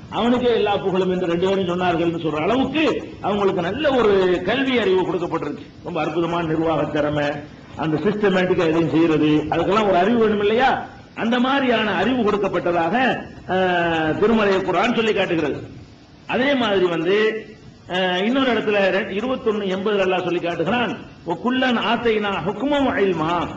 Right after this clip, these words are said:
அனைவருக்கும், தாவூது, சுலைமான் ரெண்டு பேருக்குமே ஹுக்ம் அதிகாரத்தையும் கொடுத்தோம், இல்மையும் கொடுத்தோம், அறிவையும் ஞானத்தையும் கொடுத்தோம் என்று, கல்வியை கொடுத்தோம் என்று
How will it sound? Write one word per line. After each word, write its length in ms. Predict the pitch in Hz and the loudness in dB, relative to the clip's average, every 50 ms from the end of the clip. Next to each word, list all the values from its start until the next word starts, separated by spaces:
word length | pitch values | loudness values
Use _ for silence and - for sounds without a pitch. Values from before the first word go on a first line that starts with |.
| - - - - - - - - - | -14 -14 -16 -18 -18 -18 -18 -16 -12
அனைவருக்கும், 640 | - 139 180 233 277 285 277 262 254 240 - 214 180 | -6 -4 -2 0 2 2 4 2 2 2 0 -2 0
தாவூது, 380 | 185 196 220 226 220 214 208 - | 2 2 2 2 2 2 0 0
சுலைமான் 420 | - 196 196 214 214 196 190 180 | -2 -2 -4 -4 -2 -2 -2 -2
ரெண்டு 240 | 160 180 214 247 285 | -2 -2 -2 -2 0
பேருக்குமே 760 | 262 247 226 214 214 196 185 185 190 190 190 190 190 - - - - - - - - - | 0 2 0 0 0 -2 -2 0 0 0 0 -2 -4 -8 -14 -18 -20 -20 -20 -16 -8 -4
ஹுக்ம் 260 | 196 202 208 240 233 | -4 -2 0 0 0
அதிகாரத்தையும் 680 | 208 170 175 190 214 240 233 233 233 233 226 226 240 240 | 2 2 2 2 2 4 4 2 2 0 -2 -2 -2 -2
கொடுத்தோம், 580 | 240 254 269 - - 277 254 202 139 - - - - - - - | -2 -2 -2 0 0 0 0 0 -2 -4 -6 -10 -12 -14 -8 -2
இல்மையும் 500 | 156 220 277 285 277 269 262 262 240 208 | 0 0 2 2 2 2 4 2 2 2
கொடுத்தோம், 540 | 196 185 143 - 180 175 170 160 147 135 135 | 2 0 0 0 -2 -2 0 0 -2 -2 -2
அறிவையும் 480 | 135 160 226 254 240 240 233 226 202 180 | -2 0 0 0 2 2 0 0 0 -2
ஞானத்தையும் 480 | 170 202 233 247 233 240 220 208 196 180 | -2 0 0 0 0 0 0 0 0 0
கொடுத்தோம் 340 | 175 175 135 180 175 170 | -2 -2 -2 -2 -2 -2
என்று, 540 | 165 175 196 262 302 294 226 151 - - - - - | -2 -2 -2 0 2 2 2 2 0 -4 -8 -8 -2
கல்வியை 420 | - 196 240 269 269 269 247 233 - | 0 0 2 2 2 2 2 2 2
கொடுத்தோம் 400 | 202 202 190 - 196 185 185 180 | 0 -2 0 0 0 0 0 -2
என்று 440 | 180 180 180 180 180 175 147 - | -2 0 0 0 0 0 -2 -4